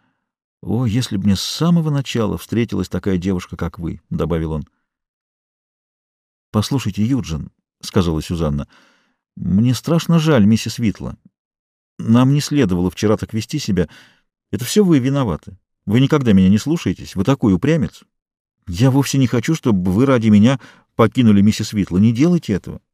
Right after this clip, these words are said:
Мне это не нужно. Я не хочу выходить за вас замуж. Во всяком случае, не сейчас. Я скорее готова так стать вашей. Но нужно время, чтобы все подготовить и действовать с умом.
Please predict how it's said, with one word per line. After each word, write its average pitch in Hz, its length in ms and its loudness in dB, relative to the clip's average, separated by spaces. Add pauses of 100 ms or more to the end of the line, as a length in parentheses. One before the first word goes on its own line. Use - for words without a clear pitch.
(180)
Мне 120 260 6
это 190 120 2
не 208 120 6
нужно. 120 360 2 (280)
Я 131 180 2
не 175 80 6
хочу 175 280 0
выходить 156 340 -2
за 135 100 0
вас 139 140 0
замуж. 107 460 -4 (220)
Во 113 220 -6
всяком 127 280 -4
случае, 135 300 -2
не 120 80 2
сейчас. 110 480 -4 (580)
Я 107 200 0
скорее 135 240 4
готова 117 320 2
так 156 200 0
стать - 220 -2
вашей. 117 380 -2 (420)
Но 117 260 -2
нужно 151 560 -2
время, 151 320 4
чтобы 98 200 -2
все - 180 -4
подготовить 127 720 -2
и 117 80 -4
действовать 135 440 0
с - 80 -6
умом. 123 320 0